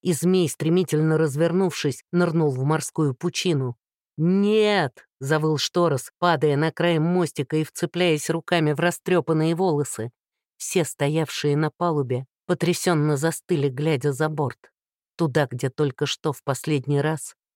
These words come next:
мелькнуло тело чудовища. И шторм тут же прекратился. Ветер утих, словно по команде.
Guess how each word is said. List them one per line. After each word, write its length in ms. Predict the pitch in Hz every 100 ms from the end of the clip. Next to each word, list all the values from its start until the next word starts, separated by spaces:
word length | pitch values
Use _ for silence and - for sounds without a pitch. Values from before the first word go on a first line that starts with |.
| _ _
мелькнуло 580 | 151 160 - 160 151 143
тело 400 | 131 - 147 139
чудовища. 800 | 135 - 156 147 123 - - 123 _ _ _ _ _ _
И 40 | -
шторм 420 | - 175 139 135
тут 260 | - 170 131
же 100 | 139
прекратился. 920 | 135 143 156 165 - 135 - 113 117 _ _ _ _ -
Ветер 340 | 160 147 151
утих, 380 | 143 - - -
словно 400 | - 135 131 135
по 140 | - 131
команде. 600 | 147 156 139 127 117